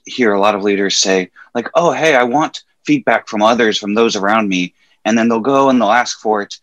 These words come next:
and then they'll get it, and they'll have some immediate feedback of their own and saying, like,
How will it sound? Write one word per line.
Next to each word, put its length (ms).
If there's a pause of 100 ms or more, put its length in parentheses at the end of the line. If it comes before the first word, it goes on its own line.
(180)
and 120
then 80
they'll 120
get 160
it, 180 (180)
and 140
they'll 380 (180)
have 240
some 160
immediate 580 (340)
feedback 400
of 100
their 180
own 240
and 160
saying, 220
like, 160